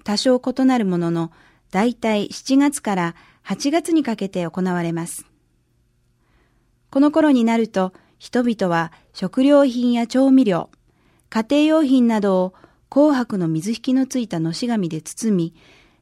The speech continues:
過去にお世話になった親戚や知人に贈ります。子供が自分の親にお中元を贈ることもありますが、それは成人し、家を出て独立した子供に限られます。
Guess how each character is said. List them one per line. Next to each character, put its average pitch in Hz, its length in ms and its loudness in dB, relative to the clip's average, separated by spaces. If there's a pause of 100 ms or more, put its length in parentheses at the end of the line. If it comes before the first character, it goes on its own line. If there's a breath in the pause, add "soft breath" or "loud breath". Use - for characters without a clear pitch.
(160)
過 285 140 -4
去 285 140 2
に 214 160 2
お 185 60 -2
世 269 180 2
話 254 100 2
に 214 140 2
な 185 100 -2
っ 170 40 -6
た 170 180 -8
親 214 180 0
戚 208 320 -4
や 190 220 0 (220 soft breath)
知 185 140 -6
人 254 200 6
に 254 100 4
贈 233 160 -4
り 208 120 0
ま 190 140 -2
す。 - 200 -14 (1500)
子 233 140 -2
供 302 260 6
が 285 240 4 (300 soft breath)
自 196 120 0
分 302 160 6
の 311 100 4
親 320 200 4
に 214 160 2
お 180 140 -6
中 262 220 0
元 262 180 4
を 262 40 2
贈 269 160 -2
る 269 60 -2
こ 277 140 0
と 262 100 0
も 208 100 0
あ 185 80 0
り 208 100 0
ま 247 140 0
す 226 120 -6
が、 196 180 -4 (440 soft breath)
そ 214 160 -2
れ 247 100 6
は 240 160 4
成 262 260 4
人 254 200 0
し、 226 340 -6 (260)
家 269 260 2
を 254 140 4
出 214 140 0
て 175 260 -2 (240 soft breath)
独 175 260 -2
立 254 240 -2
し - 60 -10
た 247 120 -4
子 233 120 -4
供 233 200 2
に 226 120 0
限 208 220 -4
ら 202 100 -2
れ 190 100 -2
ま 185 140 -4
す。 - 200 -16